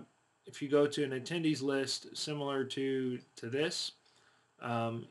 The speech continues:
you will see a list of people that are registering for your event, uh, and, uh, and it'll show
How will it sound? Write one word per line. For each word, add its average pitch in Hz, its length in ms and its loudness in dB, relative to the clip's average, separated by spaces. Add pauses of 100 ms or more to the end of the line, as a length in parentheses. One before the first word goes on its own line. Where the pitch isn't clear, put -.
you 139 160 0
will 135 100 2
see 143 240 0
a 135 60 4
list 147 260 4
of 135 100 -4
people 135 600 0 (360)
that 127 180 0
are 120 460 4 (240)
registering 127 680 0
for 127 420 0
your 120 260 2
event, 135 420 -4 (520)
uh, 104 360 -6
and, - 320 -12 (1160)
uh, 98 260 -10
and 104 100 -14
it'll 104 120 -12
show 113 600 2